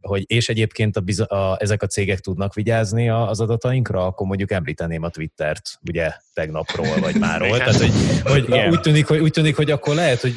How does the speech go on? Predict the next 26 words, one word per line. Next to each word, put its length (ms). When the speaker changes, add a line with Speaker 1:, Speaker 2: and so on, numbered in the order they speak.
Speaker 1:
lehet, 220
hogy 100
ők 140
se 180
annyira 260
tudnak 340
vigyázni 480
rá, 240
csak 200
ebben 300
a 320
hídben 460
élünk. 260
Tehát 140
szerintem 360
ez 100
inkább 260
egy 80
technológiai 540
kérdés, 300
és 80
ez 80
előbb-utóbb 440
meg 120
lehet 200
oldani. 320